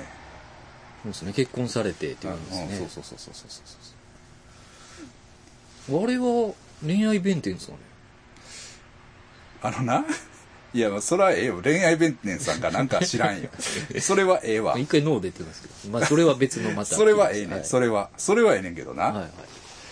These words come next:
Speaker 2: あいつさ。
Speaker 1: 誰ですか？
Speaker 2: 天川さん。
Speaker 1: 天川さん。はい。
Speaker 2: まあ、あいつって言わしてもらうけど。
Speaker 1: あ、そう、はい。
Speaker 2: セブ行ったんよ。
Speaker 1: あ、あ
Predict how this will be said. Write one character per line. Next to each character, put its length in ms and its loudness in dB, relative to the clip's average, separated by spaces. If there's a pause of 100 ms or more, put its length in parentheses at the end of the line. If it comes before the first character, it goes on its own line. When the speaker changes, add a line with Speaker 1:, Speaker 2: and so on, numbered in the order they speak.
(760)
Speaker 2:
あ 100 4
い 80 2
つ 100 -12
さ。 360 0 (920)
Speaker 1:
誰 220 -2
で 40 -4
す 80 -6
か？ 140 -16 (240)
Speaker 2:
天 200 -2
川 160 -2
さ 120 0
ん。 20 -4
Speaker 1:
天 80 -6
川 140 0
さ 100 -10
ん。 40 -10 (140)
は 120 -10
い。 80 -10
Speaker 2:
ま 80 -2
あ、 20 2
あ 60 2
い 80 0
つ 140 -6
っ 20 -4
て 160 -8
言 60 2
わ 100 0
し 40 -6
て 60 -2
も 80 2
ら 80 2
う 60 -2
け 100 -10
ど。 140 -6
Speaker 1:
あ、 140 -6
そ 160 -4
う、 120 -12
は 160 -8
い。 80 -18 (840)
Speaker 2:
セ 360 4
ブ 80 2
行 80 -2
っ 140 -20
た 160 -4
ん 40 -16
よ。 40 -20 (1600)
Speaker 1:
あ、 140 -4 (640)
あ 380 2